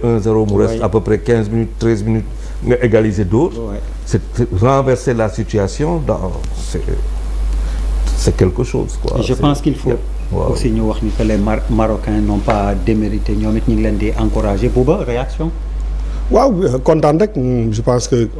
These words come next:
Speaker 3: franchement, euh, li xew Sénégal ci mbirum football moom dañ koy rafetlu parce que bu dee bëri na, am na yu ñu ñëwee en Afrique fu mu nekk nii moom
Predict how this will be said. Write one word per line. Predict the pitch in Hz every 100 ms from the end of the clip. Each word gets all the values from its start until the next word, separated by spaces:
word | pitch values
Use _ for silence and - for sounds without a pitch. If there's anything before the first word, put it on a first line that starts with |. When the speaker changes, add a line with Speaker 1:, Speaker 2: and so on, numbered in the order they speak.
| 113
Speaker 3:
franchement, | 151 151 - 139 196 - - - - - - -
euh, | 120 120 117 117 113
li | 127
xew | 135 135 117
Sénégal | 131 117 110 104 101
ci | -
mbirum | 113 113 107
football | 117 110
moom | 98 92 - - - - 104
dañ | 107
koy | 110 104 98
rafetlu | 104 117 101 123 - - 110
parce | 110 -
que | 110
bu | 98 120
dee | 123 120 127 - - - 110
bëri | 135 131
na, | 120 117 127 - -
am | 147 139
na |
yu | 135 139
ñu | 135
ñëwee | 131 135 117 110 - - -
en | 123 120
Afrique | 117 113 -
fu | 120
mu |
nekk | 110 98
nii | 92 110
moom | 113